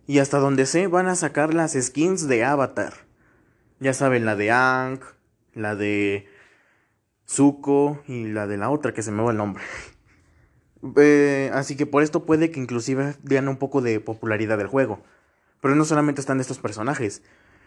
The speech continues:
También hay uno que otro personaje que está metido en Smite como skin.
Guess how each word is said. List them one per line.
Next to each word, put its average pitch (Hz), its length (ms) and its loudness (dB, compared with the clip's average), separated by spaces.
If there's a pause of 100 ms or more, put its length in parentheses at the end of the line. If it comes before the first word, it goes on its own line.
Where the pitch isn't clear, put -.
(120)
También 135 320 2
hay 139 120 4
uno 139 200 0
que 143 80 -2
otro 139 180 -2
personaje 123 600 -2
que 117 100 -4
está 120 460 -2 (240)
metido 120 340 -2
en 113 100 -2
Smite 117 300 -6
como 98 260 -6
skin. 120 440 -8